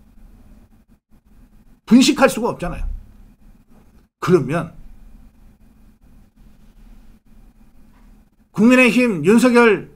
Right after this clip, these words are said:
대통령, 저 자유파 진영의 그런 리스크를 노출시키면 된다는 거예요. 그래서 양비론으로 몰고 가자. 진흙탕 싸움으로 몰고 가자. 니나 내나로 가져가자.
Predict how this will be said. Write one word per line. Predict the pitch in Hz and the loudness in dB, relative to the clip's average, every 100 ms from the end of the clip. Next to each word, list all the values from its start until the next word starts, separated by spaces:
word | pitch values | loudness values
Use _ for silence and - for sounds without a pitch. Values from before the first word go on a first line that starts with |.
| - | -6
대통령, | 196 214 214 233 247 - - _ _ - _ _ - _ _ _ - | -4 -2 -2 -4 -6 -12 -20 _ _ -20 _ _ -20 _ _ _ -4
저 | 208 233 151 | 2 2 2
자유파 | - 208 262 254 262 | -2 2 2 2 0
진영의 | - 190 208 190 165 208 254 - - _ - - | 0 -2 0 0 -2 -2 -4 -8 -20 _ -20 -8
그런 | - 233 262 151 - | 2 4 2 -2 -18
리스크를 | - 165 214 - 196 214 | -6 -2 -2 0 0 0
노출시키면 | 139 208 330 - 262 262 | 0 2 0 0 -4 -6
된다는 | 151 120 190 - | -8 -12 -12 -14
거예요. | - - - - - - - - | -14 -14 -16 -20 -20 -20 -20 -4
그래서 | 208 240 233 | 0 2 2
양비론으로 | 160 226 285 269 254 | 2 2 4 4 2
몰고 | 226 180 233 | 2 2 0
가자. | 147 175 165 | -2 -6 -6
진흙탕 | - 262 262 269 | -2 -2 0 0
싸움으로 | 254 226 240 | 0 0 -2
몰고 | 165 127 220 | -4 -6 -8
가자. | - 147 - - 143 | -8 -10 -10 -10 0
니나 | 214 302 294 | 4 6 4
내나로 | 180 180 175 - - - 190 | 4 -2 -4 -6 -12 -2 -2
가져가자. | - 170 175 135 180 | 0 -4 -6 -6 -8